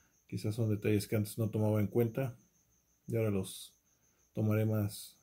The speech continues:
en cuenta. He puesto la cámara en alto porque otro amigo que es diseñador me dijo que vio el último vlog y que se le hace que está mal posicionada la cámara. Le dije que era la tableta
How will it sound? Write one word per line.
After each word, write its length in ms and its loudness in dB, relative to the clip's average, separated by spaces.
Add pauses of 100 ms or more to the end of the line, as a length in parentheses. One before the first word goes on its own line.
(260)
en 160 -2
cuenta. 500 0 (1080)
He 80 -4
puesto 340 0
la 140 0
cámara 340 2
en 80 0
alto 300 0
porque 260 -4
otro 320 -4
amigo 380 0
que 80 0
es 80 0
diseñador 520 0
me 140 0
dijo 480 -4 (160)
que 80 -4
vio 160 2
el 60 4
último 360 2
vlog 300 2 (760)
y 120 -2
que 160 0
se 100 2
le 100 4
hace 220 0
que 540 0 (240)
está 400 -6
mal 260 -2
posicionada 400 -2
la 120 0
cámara. 280 2
Le 140 2
dije 200 -2
que 100 -4
era 100 0
la 180 -4
tableta 560 -2